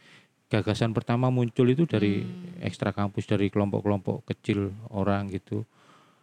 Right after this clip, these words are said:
Speaker 1: Dan saya masih ingat waktu itu, ya, para aktivisnya itu dari kota ke kota gitu. Mereka, mereka berpergian dari kota ke kota untuk menyebarkan isu ini, gagasan ini. Datang ke rapat-rapat,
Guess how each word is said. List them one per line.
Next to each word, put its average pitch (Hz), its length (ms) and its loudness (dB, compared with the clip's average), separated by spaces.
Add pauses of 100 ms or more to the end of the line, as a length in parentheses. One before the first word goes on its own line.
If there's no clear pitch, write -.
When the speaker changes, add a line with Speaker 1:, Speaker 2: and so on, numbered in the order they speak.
(280)
Speaker 1:
Dan 110 360 2
saya 139 180 2
masih 143 260 4
ingat 143 180 4
waktu 135 240 4
itu, 170 320 2 (840)
ya, 110 300 4 (720)
para 139 220 6
aktivisnya 147 500 2
itu 202 320 2 (140)
dari 117 180 4
kota 127 280 2
ke 135 120 -2
kota 139 340 0
gitu. 104 220 -4
Mereka, 143 480 0 (720)
mereka 135 380 0 (180)
berpergian 117 580 0
dari 107 220 0
kota 107 240 -4
ke - 100 -8
kota 113 300 0
untuk 143 120 2
menyebarkan 123 580 0
isu 117 260 0
ini, 123 160 0
gagasan 101 440 -2
ini. 123 280 -2 (600)
Datang 107 360 2
ke 107 80 2
rapat-rapat, 117 880 0